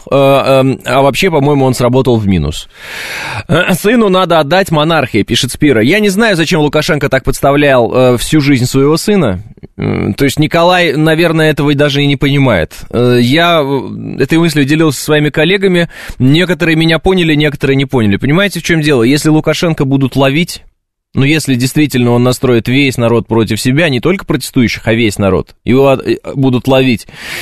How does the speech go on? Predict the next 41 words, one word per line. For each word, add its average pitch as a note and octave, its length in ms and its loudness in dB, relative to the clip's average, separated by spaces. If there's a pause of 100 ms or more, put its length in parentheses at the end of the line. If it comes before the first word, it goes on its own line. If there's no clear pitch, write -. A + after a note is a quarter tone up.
(120)
и - 100 0
его D#3+ 220 4
будут, D3 380 2
как E3+ 220 -2
вот D#3+ 180 0
он C3+ 180 2
уже A#2+ 260 0
несколько C3+ 360 0
раз B2+ 180 0
сказал, B2+ 340 0
на C#3 100 0
это G#2+ 180 -2
намекнул, A2+ 440 0
"Только D3 280 -2
когда C3 280 0
вы B2+ 100 2
меня A#2+ 220 2
убьёте". A2 360 0
Такое C#3+ 240 0
ощущение, E3+ 300 -2
что A#2 160 -2
выпрашивает, F#2 640 0
понимаете? F2+ 560 -2 (760)
Вот C3+ 180 0
если F3 240 0
его, D#3 500 2
э, C3+ 40 0
будут D3 280 2
убивать, D#3 580 0 (300)
то, C#3+ 600 2
э, A#2+ 40 0
к - 40 -12
сожалению, D3 840 0 (500)
по C#3 100 0
старой D3 260 2
доброй C#3 280 2
традиции D3 480 0
начнут B2+ 340 0
убивать C3+ 320 0
и C#3+ 80 -2
Николая. G2 580 0